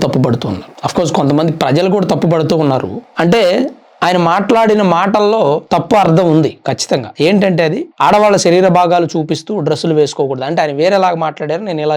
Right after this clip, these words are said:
చెప్తున్నాను. అయితే, ఈ ఆడవాళ్ళు ధరించేటువంటి దుస్తుల్లోనే గౌరవం ఉంటుంది, ఎక్కడికి వెళ్ళినా గానీ అది ప్రత్యేకించి మన గౌరవాన్ని పెంచుతుంది అని అతను చెప్పాడు. అతను మాట్లాడినటువంటి మాటలు ఏవైతే ఉన్నాయో, అవి తప్పవచ్చు.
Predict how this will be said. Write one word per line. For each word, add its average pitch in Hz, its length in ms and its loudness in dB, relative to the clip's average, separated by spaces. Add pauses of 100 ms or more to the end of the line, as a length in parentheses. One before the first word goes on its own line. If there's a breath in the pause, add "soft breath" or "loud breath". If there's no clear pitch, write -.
చెప్తున్నాను. 143 480 -8 (220)
అయితే, 208 240 4 (560)
ఈ - 20 4 (200)
ఆడవాళ్ళు 220 460 4 (440)
ధరించేటువంటి 160 680 4 (100)
దుస్తుల్లోనే 170 540 0 (100)
గౌరవం 151 320 2
ఉంటుంది, 139 300 -4 (240)
ఎక్కడికి 156 340 2
వెళ్ళినా 147 340 2
గానీ 131 180 -8 (240)
అది 175 160 6 (300)
ప్రత్యేకించి 190 680 2
మన 156 120 0 (100)
గౌరవాన్ని 165 500 4
పెంచుతుంది 151 500 0
అని 208 80 4 (120)
అతను 151 260 -2
చెప్పాడు. 127 360 0 (220)
అతను 180 240 4
మాట్లాడినటువంటి 202 880 6
మాటలు 165 360 4
ఏవైతే 160 360 6
ఉన్నాయో, 131 260 -6 (220)
అవి 190 200 6
తప్పవచ్చు. 202 540 2